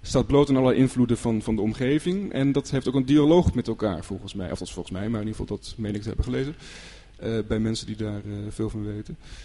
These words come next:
Ehm, dus ook onze, niet alleen lichamelijke, maar ook, maar cultureel ge-, gevormde omgang met de werkelijkheid heeft, ehm, is iets wat niet alleen maar van, zou ik maar zeggen,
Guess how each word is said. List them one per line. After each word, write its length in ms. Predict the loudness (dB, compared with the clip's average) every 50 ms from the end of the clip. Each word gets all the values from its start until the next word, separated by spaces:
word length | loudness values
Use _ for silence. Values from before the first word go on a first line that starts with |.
| -18 -20 -20 -20 -16 -8
Ehm, 340 | -4 -2 0 2 2 2 0 0 -4 -10
dus 200 | -6 -4 -4 0
ook 160 | 0 0 2
onze, 420 | 4 4 4 6 6 6 6 6 4 -2 -12 -18 -18 -14 -10 -10 -10 -10 -12 -18 -20 -20 -14 -2
niet 180 | 2 2 4 6
alleen 180 | 6 8 8
lichamelijke, 600 | 6 6 4 2 2 4 6 6 6 6 6 6
maar 120 | 4 6 6
ook, 240 | 4 2 0 0
maar 140 | 0 -2 -2
cultureel 760 | -2 -4 -6 -4 -2 -4 -2 0 0 0 0 0 -2 -4 -6
ge-, 520 | -8 -8 -6 -4 -2 -2 -2 -2 -2 -4 -6
gevormde 640 | -8 -8 -10 -8 -6 -6 -4 -4 -4 -2 -4 -2 0
omgang 440 | 2 0 0 0 -2 -2 -2 0 0
met 120 | -2 -4
de 80 | -4 -2
werkelijkheid 760 | -2 0 0 0 0 -2 -4 -4 -4 -8 -6 -6 -8 -8 -6
heeft, 360 | -2 -2 -2 -2 -4 -10 -20 -20 -20 -20 -20 -20 -20 -20 -20 -20 -20 -20 -20 -20 -20 -20 -20 -20 -20 -20 -20 -18 -12
ehm, 300 | -8 -8 -6 -6 -6 -4 -2
is 240 | -2 -2 -2 -2 -6
iets 220 | -4 -4 -4 -2 -2
wat 120 | 0 2
niet 160 | 2 2 2
alleen 240 | 2 2 2 4 4
maar 120 | 4 2 2
van, 120 | 0 -2
zou 120 | -2 -2 -2
ik 60 | -4
maar 200 | -4 -4 -4 -6
zeggen, 120 | -8 -10